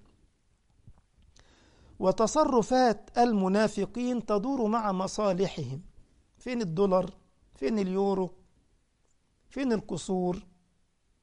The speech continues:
فين الشهوات؟ فين، فين، فين إلى آخر؟ فين الأضواء؟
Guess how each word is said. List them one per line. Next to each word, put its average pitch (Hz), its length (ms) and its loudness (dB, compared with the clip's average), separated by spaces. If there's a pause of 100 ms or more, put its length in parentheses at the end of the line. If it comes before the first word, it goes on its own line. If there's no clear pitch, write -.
(400)
فين 262 200 -2
الشهوات؟ 190 840 -2 (1300)
فين، 294 360 0
فين، 233 320 2
فين 233 260 -2
إلى 247 260 2
آخر؟ - 100 -6 (160)
فين 269 240 0
الأضواء؟ 214 800 6